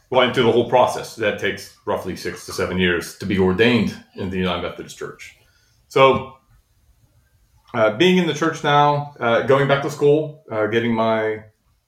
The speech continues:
uh, Master's of Divinity from Pittsburgh Theological Seminary,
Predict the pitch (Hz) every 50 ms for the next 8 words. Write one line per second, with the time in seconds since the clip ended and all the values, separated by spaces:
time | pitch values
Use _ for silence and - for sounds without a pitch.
0 | _ _ _ _ _ _ _ _ _ _ _ _ _ _ - 95 101 110 117 113
1 | - - 110 95 92 107 101 117 120 131 135 139 160 180 - 95 - 104 101 -
2 | 110 98 - 113 107 104 95 101 110 110 - - 110 - 131 120 117 117 120 120
3 | 127 143 160 156